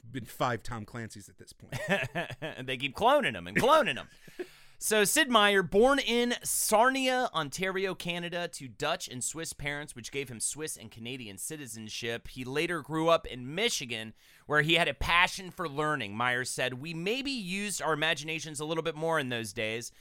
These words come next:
Speaker 2: than we have to today. Reading was my growing up equivalent to playing video games. If there was something I was interested in, pirates, the Civil War, airplanes, I would go to, I would go to libraries and get books on it."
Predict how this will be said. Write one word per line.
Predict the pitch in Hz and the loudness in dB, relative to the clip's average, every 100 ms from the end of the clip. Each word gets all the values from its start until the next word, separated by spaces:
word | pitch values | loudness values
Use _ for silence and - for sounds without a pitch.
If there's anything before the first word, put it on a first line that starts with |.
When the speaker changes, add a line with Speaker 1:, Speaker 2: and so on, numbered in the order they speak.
| - - | -8 -2
Speaker 2:
than | 135 | 2
we | 135 | 2
have | 135 120 | 2 0
to | - 117 | -2 -6
today. | 117 107 82 67 - - - | -4 -2 -4 -8 -18 -20 -6
Reading | 156 247 240 226 | 2 4 2 2
was | 196 170 | -2 0
my | 175 | 0
growing | 139 156 151 147 135 | 2 2 4 2 0
up | 117 - | 0 -2
equivalent | 117 - 160 131 117 120 | -14 -4 -4 -2 -10 -10
to | - | -14
playing | 113 143 139 131 | -12 -8 -6 -4
video | 117 113 95 | -6 -6 -8
games. | - 76 57 - - | -10 -14 -14 -10 -10
If | - | -4
there | 180 180 | -2 -2
was | 175 | 0
something | - 214 220 202 | 0 -2 -2 -4
I | 180 | -4
was | 160 - | -6 -2
interested | 226 226 160 - 127 | -2 -2 -8 -6 -6
in, | 127 | -6
pirates, | 117 156 170 170 165 | 2 6 8 6 0
the | - 127 | -6 -8
Civil | 131 117 | -6 -6
War, | 131 160 160 | 2 4 4
airplanes, | 147 156 - 156 156 147 - - | 2 -2 -4 -6 -6 -8 -14 0
I | 202 | 2
would | 220 175 | 2 -2
go | 190 | 0
to, | 170 - | 0 2
I | 190 | 0
would | 190 | 2
go | 165 | 0
to | 160 | 0
libraries | 139 131 127 131 123 123 - | 4 4 4 0 0 -2 -8
and | 113 107 | -10 -8
get | 123 90 | -10 -10
books | 104 87 - | -14 -12 -12
on | 76 | -12
it." | 64 | -14